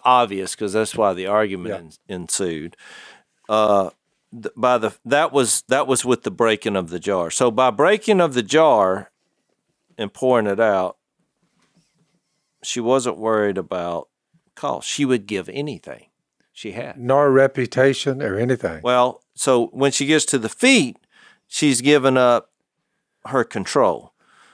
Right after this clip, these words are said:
Speaker 1: So I think that's where you get the reputation,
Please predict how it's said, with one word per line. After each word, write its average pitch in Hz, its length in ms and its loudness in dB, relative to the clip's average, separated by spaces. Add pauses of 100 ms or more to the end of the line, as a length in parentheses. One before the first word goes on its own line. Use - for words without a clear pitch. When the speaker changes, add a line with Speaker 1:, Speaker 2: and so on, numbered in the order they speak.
Speaker 1:
So 127 140 0
I 131 120 4
think 135 200 -2
that's 135 240 0
where 123 100 2
you 104 120 0
get 101 240 0
the 95 100 -8
reputation, 90 960 -4